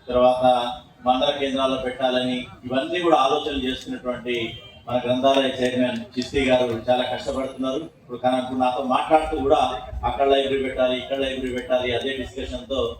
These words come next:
నిరంతరం తప్పిస్తున్నటువంటి చిస్తి గారికి ఒకసారి గట్టి చప్పట్లు. అదేవిధంగా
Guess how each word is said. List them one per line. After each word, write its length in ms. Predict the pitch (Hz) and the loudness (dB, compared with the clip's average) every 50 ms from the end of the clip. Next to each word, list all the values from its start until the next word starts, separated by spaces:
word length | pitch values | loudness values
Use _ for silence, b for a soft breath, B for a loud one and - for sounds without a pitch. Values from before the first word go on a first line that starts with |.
| - - - - - 120 | -16 -20 -20 -16 -6 -2
నిరంతరం 580 | 127 139 147 143 - 151 143 139 135 127 123 - - 131 | -2 -2 -2 0 -2 0 0 2 0 0 -4 -6 -2 -2
తప్పిస్తున్నటువంటి 920 | 127 131 139 139 135 - 127 123 120 127 127 120 120 - 127 120 120 117 - 127 | -2 0 0 -4 -4 -4 -6 -8 -4 -4 -6 -6 -2 -2 0 0 0 -2 -4 -8
చిస్తి 300 | 120 - 135 139 131 127 | -8 -2 -2 2 4 4
గారికి 460 | 123 123 117 120 123 123 120 113 110 - - - - - - | 4 2 2 -2 -2 -2 -2 -2 -4 -6 -12 -14 -14 -14 -12
ఒకసారి 420 | - 127 - - 127 127 - 127 | -12 -10 0 2 2 2 2 -2
గట్టి 260 | 120 - - - - | -4 -6 -8 -6 -6
చప్పట్లు. 340 | - - 127 127 - - 170 | -4 0 0 0 0 0 0
అదేవిధంగా 680 | 151 135 135 143 139 143 147 147 147 143 135 123 120 | 0 2 2 2 2 2 0 0 2 4 4 4 2